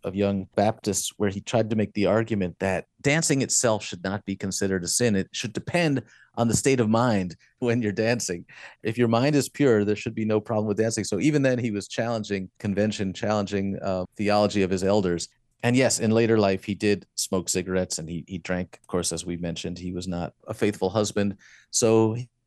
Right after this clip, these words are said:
he knew what it, what it meant to be sin-, a sinner, and, and he wrestled with that.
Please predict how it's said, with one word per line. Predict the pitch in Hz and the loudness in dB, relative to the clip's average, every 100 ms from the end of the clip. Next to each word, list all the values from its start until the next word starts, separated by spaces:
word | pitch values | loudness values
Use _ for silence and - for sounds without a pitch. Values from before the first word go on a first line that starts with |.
| - 143 | -18 -10
he | 127 123 | -2 2
knew | 135 127 - | 4 4 2
what | - 107 | 0 2
it, | 107 | 2
what | 104 101 101 | 0 -2 -2
it | 95 | -2
meant | 98 - | -2 -4
to | |
be | - | -6
sin-, | 87 - 104 - | -4 -2 -4 -2
a | |
sinner, | 98 113 101 95 | 0 2 4 2
and, | - 92 - | 0 -6 -4
and | 92 | -6
he | 90 | -4
wrestled | 95 101 - 50 | -2 0 -2 -8
with | 50 | -12
that. | - - | -16 -16